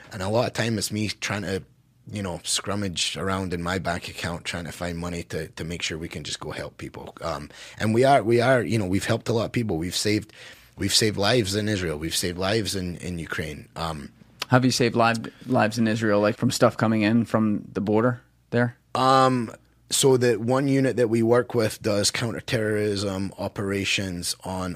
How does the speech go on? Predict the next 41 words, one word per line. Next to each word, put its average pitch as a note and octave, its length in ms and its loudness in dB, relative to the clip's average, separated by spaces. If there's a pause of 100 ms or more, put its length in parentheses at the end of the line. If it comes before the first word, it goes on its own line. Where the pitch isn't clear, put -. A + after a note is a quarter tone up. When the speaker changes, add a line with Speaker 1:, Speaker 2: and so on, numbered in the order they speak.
Speaker 1:
all G2 180 2
of E2 100 -4
the E2+ 60 -6
borders D#2 600 -6
of E2 100 -10
Israel. D2 360 -6
The D#2+ 100 -10
Jordanian G2 560 -2
border, F#2 520 0 (140)
everywhere G2 440 0
in F#2 140 -2
Judea, F2+ 360 -2
Samaria, F2 480 -2
the E2 100 -6
West E2 220 -4
Bank, F2 540 -8
um, D#2 520 -8 (260)
Gaza, F2+ 560 -2 (360)
and, E2 560 -6 (140)
um, D#2+ 720 -10
Egypt. - 480 -10
Speaker 2:
And A#2 160 4
this A2 160 0
is G#2+ 80 2
Speaker 1:
And, A2+ 40 2
Speaker 2:
an A2 80 4
official A2+ 340 2
Speaker 1:
and A2 80 4
Lebanon. G#2+ 140 4
Speaker 2:
military? A2+ 640 0
Speaker 1:
Yep, F#2 240 -6 (200)
Speaker 2:
Okay. G#2 100 -2
Speaker 1:
yeah. E2+ 140 -6 (500)
Um, E2 540 -2 (1000)
and F#2+ 220 -2
so F#2+ 500 2
we've G#2 420 -2
given G2+ 340 -2
them, F#2+ 260 -2
we've F#2+ 240 -4
kinda F2 580 -4